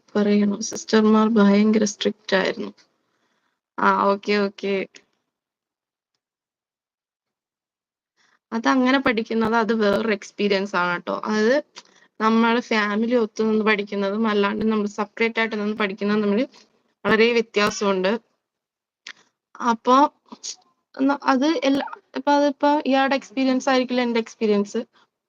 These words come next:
അത് വേറെ വേറെ എക്സ്പീരിയൻസ് ആയിരിക്കും. അതുപോലെ അവിടെയൊക്കെ ഞാൻ കേട്ടിട്ടുണ്ട് ഭയങ്കര സ്ട്രിക്റ്റ് ആയിരിക്കും, അതായിരിക്കും എന്നൊക്കെ. പക്ഷെ നം-, അല്ലാണ്ട് പഠിക്കണവർക്ക് അതിനെപ്പറ്റി, അവർക്കാണ് ഇപ്പൊ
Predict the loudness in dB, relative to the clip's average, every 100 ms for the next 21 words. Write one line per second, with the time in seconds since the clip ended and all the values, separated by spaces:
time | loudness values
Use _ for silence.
0 | _ _ _ _ _ _ -2 2 4 2
1 | -4 -20 -6 -2 2 2 2 0 -2 0
2 | 2 2 0 0 0 -4 -12 -14 _ _
3 | _ _ _ _ _ _ _ _ _ _
4 | _ -4 0 2 2 -2 -4 -4 -2 -2
5 | -2 -4 -6 -4 -4 -2 -4 -4 -8 -12
6 | -8 -2 0 0 -4 -4 -6 -6 _ -20
7 | _ _ _ _ -10 -4 -2 2 2 2
8 | -2 -4 -2 -2 -4 -6 -6 -10 _ -6
9 | -4 2 4 4 0 -4 _ 2 4 2
10 | 2 0 -2 _ _ -2 -2 0 0 0
11 | 0 -2 -2 0 -4 -4 -6 -6 _ _
12 | -20 -20 _ _ _ _ _ _ -8 -4
13 | 0 0 2